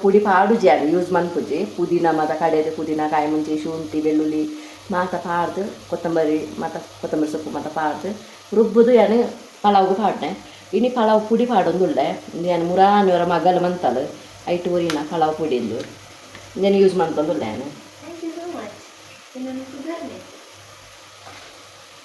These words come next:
Speaker 1: ಬೊಕ್ಕ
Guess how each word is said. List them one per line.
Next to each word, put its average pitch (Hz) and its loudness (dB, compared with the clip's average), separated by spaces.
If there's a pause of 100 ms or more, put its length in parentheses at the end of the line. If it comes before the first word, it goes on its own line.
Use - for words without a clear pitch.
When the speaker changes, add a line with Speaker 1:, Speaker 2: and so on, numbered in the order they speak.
(2750)
Speaker 1:
ಬೊಕ್ಕ 180 -8